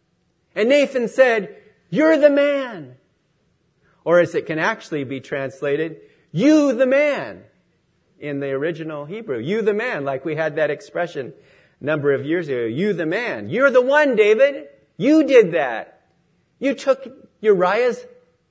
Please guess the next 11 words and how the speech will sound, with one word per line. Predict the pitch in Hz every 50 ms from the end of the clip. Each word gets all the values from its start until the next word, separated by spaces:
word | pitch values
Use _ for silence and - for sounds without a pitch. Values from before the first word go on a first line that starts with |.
| _ _ _
wife. | 220 226 262 294 294 269 233 190 - _ _ _ _ _ _ _ _ _ _ _ _ _ _ _ _ _ _ _ -
And | - 208 202 202
then | 247 269 277 262 240 240 254 247 - _ _ _
you | - 240 214
had | 190 220 226 233 226 202
Uriah | 226 233 226 208 214 214 220 220 233 247 254 247 247 - _ _ _ _ _ _ _ _
killed | - 285 294 285 254 233 208
out | 208 208 208 208
in | 214 214
the | 220 202
battlefield." | 240 247 254 262 247 208 180 - - - 104 - -